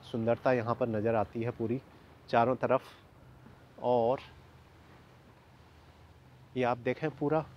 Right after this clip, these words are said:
चारों तरफ पेड़ जो है सारे आपको दिखाई देंगे और, और मुझे नहीं लगता कि इतना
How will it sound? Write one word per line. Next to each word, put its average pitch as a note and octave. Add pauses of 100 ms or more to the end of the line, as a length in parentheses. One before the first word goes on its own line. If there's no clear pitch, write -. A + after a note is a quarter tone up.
(120)
चारों C#3
तरफ D#3+ (160)
पेड़ D3+
जो C#3+
है D3
सारे C#3+
आपको D3
दिखाई C3
देंगे B2+ (1040)
और, B2 (3500)
और A#2+ (1200)
मुझे A#2+
नहीं C#3+
लगता C3+
कि C3+
इतना C3